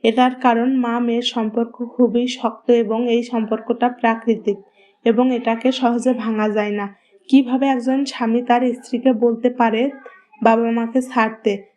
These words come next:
যারা তাকে বছরকে বছর তিলে তিলে বড় করেছেন। এই ধরনের আশা বাস্তবিক না এবং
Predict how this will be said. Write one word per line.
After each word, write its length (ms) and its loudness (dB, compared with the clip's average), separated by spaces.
যারা 280 2
তাকে 320 0
বছরকে 540 0
বছর 380 0
তিলে 380 0
তিলে 280 0
বড় 280 -2
করেছেন। 640 -2
এই 160 4
ধরনের 480 0
আশা 380 -2
বাস্তবিক 580 -2
না 300 -2
এবং 440 -4